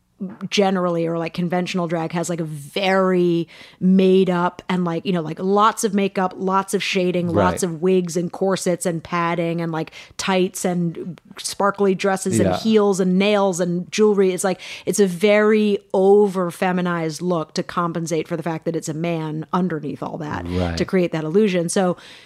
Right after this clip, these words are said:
Speaker 1: um, and also pop music, we were just thinking, like, we need to all look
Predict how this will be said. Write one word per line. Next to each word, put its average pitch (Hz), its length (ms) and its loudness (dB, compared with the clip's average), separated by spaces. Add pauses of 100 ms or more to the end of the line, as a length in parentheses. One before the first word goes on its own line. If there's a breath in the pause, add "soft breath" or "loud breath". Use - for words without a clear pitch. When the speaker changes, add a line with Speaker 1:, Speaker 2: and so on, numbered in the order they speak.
(220 loud breath)
Speaker 1:
um, 175 360 0 (540)
and 214 140 4
also 208 240 2
pop 175 280 -2
music, 190 580 0 (100)
we 202 180 0
were 196 120 4
just 175 180 -4
thinking, 180 180 0
like, 170 140 -2
we 185 240 0
need 190 420 2
to 180 240 2
all 180 420 2
look 170 360 -4